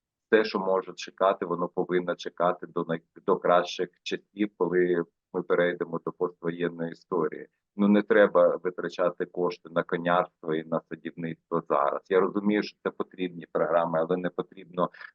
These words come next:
е, це зараз робити. Якщо ти не можеш, е,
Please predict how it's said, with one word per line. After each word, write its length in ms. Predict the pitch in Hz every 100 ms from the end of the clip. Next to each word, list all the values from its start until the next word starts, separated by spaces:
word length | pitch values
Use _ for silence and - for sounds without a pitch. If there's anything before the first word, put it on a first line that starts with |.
| -
е, 140 | 87 -
це 160 | 98
зараз 340 | 87 85 78 -
робити. 320 | 85 82 78 -
Якщо 360 | 90 95 - 110
ти 120 | 107
не 140 | 107
можеш, 600 | 101 104 104 104 - - _ _ -
е, 180 | 95